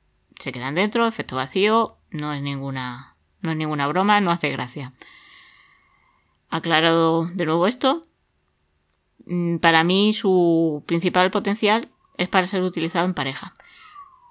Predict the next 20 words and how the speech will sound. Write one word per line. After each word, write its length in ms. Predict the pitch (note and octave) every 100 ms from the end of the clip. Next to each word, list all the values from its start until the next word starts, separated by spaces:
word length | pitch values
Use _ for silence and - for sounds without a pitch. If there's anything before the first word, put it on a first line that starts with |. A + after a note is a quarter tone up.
| -
En 120 | G3
solitario 480 | G#3 F#3 F3+ G#3+ A#3
también 280 | F#3+ D#3+ C3+
se 100 | B2+
puede 200 | C#3 C3+
uti-, 180 | C3+ A#2+ D3 C#3+ C#3+
eh, 40 | C3+
se 140 | B2+
puede 160 | C#3+ C#3
utilizar, 440 | C#3+ D#3 A3 F#3 -
claro, 320 | F3 F3 C#3 -
evidentemente. 640 | D3 C#3+ D#3 F#3+ D#3 D3 _ - _ - _ _ _ _ _ _
Pero 460 | - F3 F3 E3 E3
yo 200 | E3+ F3+
creo 220 | G3+ G#3
que, 120 | G3
eh, 480 | F#3 F3 E3 D#3 D3+ - -
dan 280 | E3+ F3 G3+
más 160 | G#3+
juego 500 | - G3 G3+ A#3 D#4